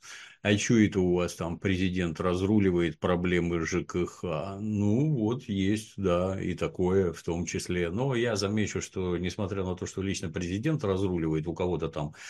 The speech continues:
протекла стиральная машина или с потолка вода капает, но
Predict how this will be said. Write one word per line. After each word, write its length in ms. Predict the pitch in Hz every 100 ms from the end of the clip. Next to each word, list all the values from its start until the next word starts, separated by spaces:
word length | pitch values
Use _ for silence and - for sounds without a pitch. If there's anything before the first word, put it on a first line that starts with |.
| - -
протекла 480 | 95 101 - 92
стиральная 580 | 85 120 101 87 85 85
машина 420 | 90 95 139 120
или 200 | 92 85
с 60 | 80
потолка 540 | - - 92 85 85
вода 320 | 78 87 87 78
капает, 560 | 87 80 82 80 78
но 880 | 95 101 110 107 101 95 92 87 85